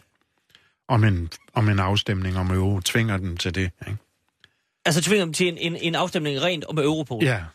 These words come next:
Speaker 1: på, på et eller andet led, ikke? Øh, altså, medmindre det lykkes at få en parallelaftale, ikke?
Speaker 2: Men har han ikke al mulig interesse i at få, hvad skal man sige, udstillet Dansk Folkepartis løfter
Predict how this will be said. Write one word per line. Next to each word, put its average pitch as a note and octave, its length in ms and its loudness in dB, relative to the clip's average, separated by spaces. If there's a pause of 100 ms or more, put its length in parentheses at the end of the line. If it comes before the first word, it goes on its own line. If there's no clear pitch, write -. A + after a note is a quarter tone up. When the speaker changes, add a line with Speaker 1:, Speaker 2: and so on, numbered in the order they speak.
(300)
Speaker 1:
på, G#2+ 180 0
på F2+ 200 -2
et G#2 200 2
eller G2 140 0
andet G2+ 160 2
led, G2+ 360 2
ikke? C#3+ 160 -4 (460)
Øh, F#2 580 0 (360)
altså, B2+ 220 2
medmindre B2 440 4
det A#2+ 160 0
lykkes B2 320 0
at G2+ 100 -2
få A#2 220 0
en F#2 180 -4
parallelaftale, F2+ 840 -4
ikke? A#2+ 260 -6
Speaker 2:
Men D#3+ 100 2
har D3+ 160 2
han A3+ 180 -2
ikke C4+ 180 0
al A#3 140 -2
mulig A#3 200 0
interesse E3+ 480 -4
i G3+ 260 -4
at D3 80 -2
få, D#3 500 0 (440)
hvad D3+ 80 -4
skal F3 100 -4
man D#3+ 60 0
sige, D#3+ 240 -4
udstillet D3 540 0 (1600)
Dansk G3 200 0
Folkepartis D#3 640 -4 (220)
løfter C#3+ 560 0